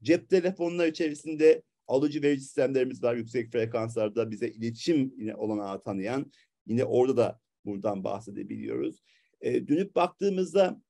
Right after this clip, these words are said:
bu sefer biyomedikal sektöründe, e, görüntülemede, tanılamada, e, veya ameliyatlarda kullanılan birçok mikroelektronik cihaz var. Orada da aslında biz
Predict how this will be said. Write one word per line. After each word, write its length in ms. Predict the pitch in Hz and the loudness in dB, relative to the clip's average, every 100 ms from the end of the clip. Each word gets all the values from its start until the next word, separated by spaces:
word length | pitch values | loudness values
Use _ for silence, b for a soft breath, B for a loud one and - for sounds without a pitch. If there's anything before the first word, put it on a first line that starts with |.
| _ - | _ -16
bu 40 | |
sefer 320 | 156 175 156 | 2 2 4
biyomedikal 680 | 143 175 180 170 - 190 190 | 4 6 6 2 2 4 4
sektöründe, 840 | 180 160 - 156 143 135 139 156 - _ _ | 2 -2 2 2 2 4 2 2 -4 _ _
e, 220 | 113 110 | 0 0
görüntülemede, 920 | 110 135 139 147 147 143 135 123 123 - | 2 2 2 0 0 2 2 4 2 0
tanılamada, 920 | - 139 131 131 127 123 123 123 120 123 | -6 -4 -2 2 2 4 2 2 -2 -2
e, 340 | 110 110 110 117 113 | 0 0 -2 -10 0
veya 360 | 120 131 131 - | 2 4 2 2
ameliyatlarda 840 | 113 117 117 120 117 120 117 147 | 0 2 2 0 2 0 2 -4
kullanılan 540 | - 120 120 120 117 117 | -2 -2 0 0 -2 -6
birçok 320 | 120 131 - _ _ _ 107 | -4 -4 -6 _ _ _ -6
mikroelektronik 800 | 117 117 123 113 117 113 110 | -6 0 0 0 -2 -4 -4
cihaz 340 | 113 113 120 110 | -6 -2 -2 0
var. 180 | 135 139 | 0 2
Orada 300 | 107 123 156 | 0 4 6
da 100 | 156 | 4
aslında 320 | 135 - 107 | 2 -2 -6
biz 240 | 107 98 | -6 -8